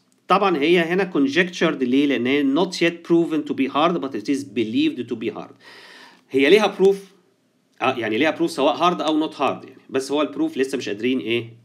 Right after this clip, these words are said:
آه، نلاقيه. طيب، وأشهر بروبلم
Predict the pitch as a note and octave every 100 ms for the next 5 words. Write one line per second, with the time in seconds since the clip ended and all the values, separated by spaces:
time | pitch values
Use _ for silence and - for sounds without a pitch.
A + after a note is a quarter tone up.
0 | - F#2+ F#2+ F#2+ A#2 A#2 F2+ - _ _
1 | _ _ _ _ _ _ _ _ _ _
2 | _ _ _ _ - - - - _ -
3 | A#2+ G2+ - A3 - F#3+ E3 D3+ - -
4 | C#3 E3 A2 A2+